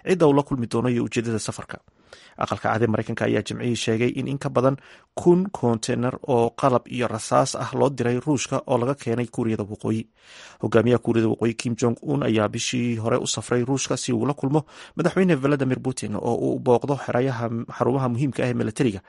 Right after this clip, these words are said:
taasoo keentay in la isla dhex maro qorshe in ay Kuuriyada Waqooyi ku doonayso in ay hub kaga qaadato ama ay isu dhaafsadaan Ruushka. Afhayeenka Golaha Amniga Qaranka ee Maraykanka, ee Aqalka Cad aan idhaahde, John Kirby ayaa sheegay in Maraykanku uu rumaysan yahay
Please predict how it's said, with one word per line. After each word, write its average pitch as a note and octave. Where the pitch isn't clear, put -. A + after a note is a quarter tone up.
taasoo A#2+
keentay A#2
in C3+
la B2
isla -
dhex C#3
maro B2
qorshe C3+
in D3+
ay C#3+
Kuuriyada D3
Waqooyi A#2+
ku E3+
doonayso C3
in C#3+
ay B2
hub D#3
kaga B2+
qaadato A#2
ama B2
ay A#2+
isu -
dhaafsadaan A#2
Ruushka. -
Afhayeenka A2+
Golaha A#2
Amniga A2+
Qaranka A#2+
ee A#2
Maraykanka, A#2+
ee B2
Aqalka -
Cad B2
aan A#2
idhaahde, C3
John C#3
Kirby -
ayaa A#2
sheegay A#2
in B2
Maraykanku A#2+
uu B2
rumaysan A#2+
yahay G#2